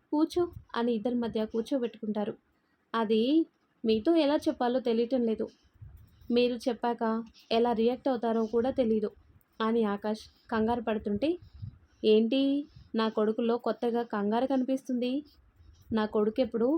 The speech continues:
ఎందులోనైనా, ఏ విషయంలో అయినా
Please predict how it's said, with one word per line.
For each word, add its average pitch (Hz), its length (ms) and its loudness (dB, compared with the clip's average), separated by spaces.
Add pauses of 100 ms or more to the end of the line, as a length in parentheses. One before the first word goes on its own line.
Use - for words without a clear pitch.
(300)
ఎందులోనైనా, 254 680 4 (460)
ఏ 226 200 4
విషయంలో 262 500 0
అయినా 214 240 2